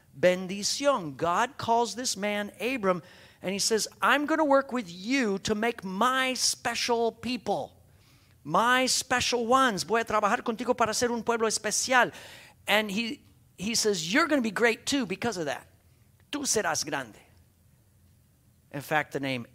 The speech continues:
Abram means exalted father, great father. Abraham es el padre exaltado, padre de una gran nación.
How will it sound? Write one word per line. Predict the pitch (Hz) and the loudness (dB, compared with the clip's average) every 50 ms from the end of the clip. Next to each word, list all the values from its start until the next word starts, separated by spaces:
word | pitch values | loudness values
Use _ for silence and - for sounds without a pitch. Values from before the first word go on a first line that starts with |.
| _ - | _ -6
Abram | 123 120 120 117 107 120 147 185 226 254 254 - - - - _ - | -4 -4 -4 -4 -2 2 4 4 4 4 0 -4 -8 -16 -20 _ -12
means | 127 135 143 135 127 131 147 208 247 - - - - _ _ _ _ _ _ _ _ _ _ _ _ _ _ _ _ - | -8 -6 -4 -4 -4 -4 -6 -6 -6 -4 -6 -6 -8 _ _ _ _ _ _ _ _ _ _ _ _ _ _ _ _ -14
exalted | - 139 135 123 - - 135 123 135 - 185 175 165 | -12 -10 -6 -4 -2 -2 0 -2 -2 -4 -8 -10 -8
father, | - - - 196 220 240 247 226 151 104 - _ _ - - - - - - - - - _ _ _ _ _ _ _ _ _ _ _ - - | -4 -2 0 0 0 -2 -2 -4 -4 -8 -10 _ _ -20 -20 -20 -20 -20 -20 -20 -20 -20 _ _ _ _ _ _ _ _ _ _ _ -18 -10
great | 131 151 202 233 269 - - | -4 0 0 0 0 -2 -8
father. | - - 170 165 202 233 254 262 247 180 - - - _ _ _ _ _ _ - _ - - | -4 0 2 2 4 4 2 2 2 -2 -8 -10 -16 _ _ _ _ _ _ -20 _ -10 -8
Abraham | 131 143 151 185 214 233 | -6 -2 0 2 2 2
es | 233 - | 0 0
el | 196 160 | -2 -2
padre | - - 180 190 196 196 196 | -2 0 -2 0 0 -2 -4
exaltado, | - - 208 180 180 - _ - 202 214 226 226 202 160 135 | -4 -4 -4 -4 -6 -8 _ -2 0 2 2 2 2 0 0
padre | - 160 185 196 208 | 0 0 0 0 0
de | 208 202 | 0 0
una | 196 190 | 0 -2
gran | 185 190 202 202 | -2 -2 -2 -2
nación. | 196 185 180 - - - 262 269 269 233 123 | -2 -2 -2 -2 -2 -2 -2 -2 -2 -4 -8